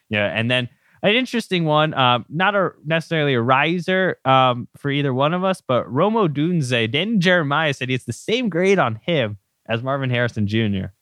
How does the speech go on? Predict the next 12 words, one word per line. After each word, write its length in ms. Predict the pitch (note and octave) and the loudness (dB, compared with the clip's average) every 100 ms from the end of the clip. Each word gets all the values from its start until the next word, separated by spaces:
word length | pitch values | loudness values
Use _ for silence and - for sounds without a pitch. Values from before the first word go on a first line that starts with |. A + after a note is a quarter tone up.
| - | -16
I 60 | |
thought 220 | - A#2 | -12 -8
that 100 | C3+ | -4
was 240 | A2 G#2+ G2+ | 0 0 0
a 220 | G2 F#2+ _ _ _ - | -2 -2 _ _ _ -4
interesting 580 | G2+ F2+ F#2+ - F#2+ | -4 -2 -6 -4 -4
thing. 420 | F2 G2 G2 F#2+ - _ - | -2 0 0 -2 -6 _ -2
I 80 | B2 | 2
don't 160 | C#3 A#2+ | 2 0
see 180 | C3 | -2
that 200 | B2+ A#2+ | 0 0
at 160 | G#2+ G2 | 0 -4